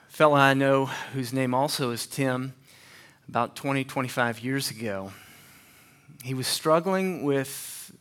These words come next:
it had been struggling with what, what he was supposed to do with his life. "What am I supposed to do with my life? What, what moves me?"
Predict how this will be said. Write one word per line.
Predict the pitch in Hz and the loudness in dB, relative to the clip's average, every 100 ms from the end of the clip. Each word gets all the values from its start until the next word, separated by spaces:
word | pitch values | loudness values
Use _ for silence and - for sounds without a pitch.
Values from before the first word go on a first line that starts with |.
| _ _ - 123 | _ _ -18 -14
it | 110 | -2
had | 131 180 147 | 2 2 2
been | 127 | -4
struggling | - - 156 135 127 | -4 2 2 2 -2
with | 120 120 - - - - | -4 -8 -18 -20 -20 -2
what, | 180 202 - | -2 -2 -6
what | 175 233 | -4 -2
he | |
was | 202 | -4
supposed | - 160 151 | -2 0 0
to | 156 | -4
do | 131 139 | -2 -4
with | 156 | -2
his | 185 180 | -4 -2
life. | 214 302 - - - - _ _ _ _ | -2 -2 -6 -12 -14 -18 _ _ _ _
"What | - | 2
am | 294 | 2
I | |
supposed | 220 - 202 - | 4 4 4 2
to | |
do | 165 165 | 2 2
with | 180 | 4
my | 175 | 2
life? | 175 196 170 - - - | 4 4 4 -4 -18 -12
What, | 151 202 254 - - - - - - _ _ - | 0 4 4 2 -16 -20 -20 -20 -20 _ _ -4
what | 175 247 175 | 2 2 4
moves | 180 233 277 220 143 135 | 6 6 6 4 0 0
me?" | 113 90 - | -4 -6 -16